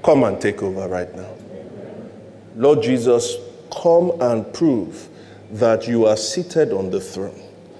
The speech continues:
Holy Spirit, come and prove that you are working in the earth today and you are working in the church of the living God to bring about transformation, to bring about salvation, to bring about renewal.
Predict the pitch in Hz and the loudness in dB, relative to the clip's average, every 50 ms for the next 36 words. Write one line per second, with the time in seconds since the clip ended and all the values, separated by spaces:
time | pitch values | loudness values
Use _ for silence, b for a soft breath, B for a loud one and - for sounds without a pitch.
0 | B B B B B B B B - - 143 143 143 127 - - - - - 139 | B B B B B B B B 2 4 4 6 4 4 2 0 -2 0 2 2
1 | 131 131 117 - - - 165 175 185 156 139 127 117 - 156 151 139 127 110 95 | 2 2 0 -4 -2 0 2 4 6 4 4 2 2 0 2 2 2 2 2 2
2 | 110 113 113 - 123 127 123 117 113 113 113 117 135 156 170 170 165 - - - | 2 0 0 2 2 4 4 4 4 2 0 2 4 4 4 4 2 -4 -6 0
3 | - 185 175 175 175 180 175 B B B B B - 135 127 123 113 123 120 127 | 2 2 4 4 2 0 -6 B B B B B 0 0 2 2 2 0 0 2
4 | - - 143 147 147 147 - - 120 113 123 131 123 117 117 110 117 110 110 110 | 4 4 4 4 4 2 -2 -6 -6 0 2 2 2 2 2 2 4 4 4 2
5 | 113 131 151 165 160 165 165 190 175 165 147 123 113 107 104 - - - 147 147 | 2 4 6 6 6 4 4 2 2 2 2 2 2 0 -2 -2 -4 0 2 2
6 | 139 139 - 131 113 98 104 101 104 117 131 120 131 127 127 117 117 110 107 104 | 2 2 2 -2 -2 0 -2 -2 -2 -2 0 0 0 0 0 2 2 0 0 -2
7 | - B B B B B B - - 143 123 113 95 92 127 139 147 160 165 170 | -6 B B B B B B -4 0 2 2 2 0 -2 2 4 4 6 6 6
8 | 170 165 147 143 127 113 107 - 160 - 165 - 135 110 104 - 117 113 117 127 | 4 6 6 4 4 6 4 4 4 4 2 0 -2 -2 0 -2 -2 0 0 0
9 | 127 123 - - 131 123 120 - 117 101 90 117 139 151 160 165 160 143 135 120 | -2 0 -2 -2 -2 -2 -2 -4 -6 -4 0 2 4 4 4 4 4 4 4 4
10 | 113 127 127 127 123 - 127 107 104 101 117 131 123 - - 135 123 120 110 - | 4 4 2 2 2 0 0 0 0 2 0 -2 -2 0 -2 -4 -4 -4 -4 -6
11 | 110 98 98 127 135 131 131 120 107 104 110 110 113 110 - 101 101 107 107 107 | -8 -2 2 2 2 4 4 2 2 2 4 2 2 0 0 -6 -6 -4 -4 -2
12 | 104 95 92 | -2 -4 -4